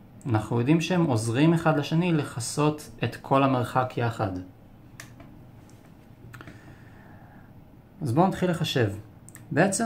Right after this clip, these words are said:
אנחנו נוכל פשוט לבדוק מה המהירות, מה הזמן של כל אחד מהם, ולפי זה לחשב את הדרך. אז נתחיל עם הג'מייקני. אנחנו יודעים שהג'מייקני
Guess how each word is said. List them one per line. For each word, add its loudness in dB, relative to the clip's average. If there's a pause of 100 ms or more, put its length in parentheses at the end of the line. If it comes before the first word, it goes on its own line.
אנחנו 0
נוכל 4
פשוט 0
לבדוק 2 (960)
מה 6
המהירות, 6
מה 4
הזמן 2
של -6
כל -2
אחד -2
מהם, 0
ולפי -2
זה 0
לחשב 0
את -2
הדרך. -2 (1700)
אז 0
נתחיל -2
עם 2
הג'מייקני. 4 (2500)
אנחנו 0
יודעים 4
שהג'מייקני 2